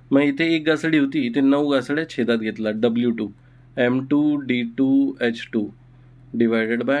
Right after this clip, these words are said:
डब्ल्यू टू, एम डी एच divided by डब्ल्यू टू. आता दिवस पण नाही आहे, तास पण नाही आहे. इकडे काय आहे? एम टू. म्हणजे काय दिलेलं आहे? अ, नऊ गासड्या, पहिले खाली लिहून घेतलं. चोपन्न वासरे, चोपन्न वासरे, वासऱ्याला मी डब्ल्यू लिहून घेतलं.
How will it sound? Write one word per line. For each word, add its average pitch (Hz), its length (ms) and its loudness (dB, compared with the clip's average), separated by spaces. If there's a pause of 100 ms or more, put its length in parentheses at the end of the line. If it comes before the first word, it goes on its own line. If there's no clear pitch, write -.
डब्ल्यू 110 460 -4
टू, 107 220 -8
एम 117 220 2
डी 123 120 0
एच 139 220 -4
divided 110 400 -4
by 135 80 -2
डब्ल्यू 107 280 -4
टू. 110 80 -12 (340)
आता 120 240 2
दिवस 139 400 0
पण 165 160 -4
नाही 156 240 0
आहे, 151 120 -8
तास 117 220 -2
पण 110 140 -6
नाही 104 180 -4
आहे. 104 80 -12 (440)
इकडे 170 260 2
काय 160 200 0
आहे? 165 220 -2 (540)
एम 151 220 2
टू. 120 120 -2 (360)
म्हणजे 139 200 2
काय 151 160 0
दिलेलं 143 380 0
आहे? 147 200 -6 (680)
अ, 127 120 2
नऊ 165 240 4
गासड्या, 127 380 0
पहिले 139 300 0
खाली 135 240 2
लिहून 123 200 -2
घेतलं. 107 280 -4 (420)
चोपन्न 196 500 0
वासरे, 117 480 0 (240)
चोपन्न 143 640 -2 (720)
वासरे, 110 600 -2
वासऱ्याला 120 500 -2
मी 139 120 0
डब्ल्यू 117 360 -2
लिहून 113 220 0
घेतलं. 104 320 -10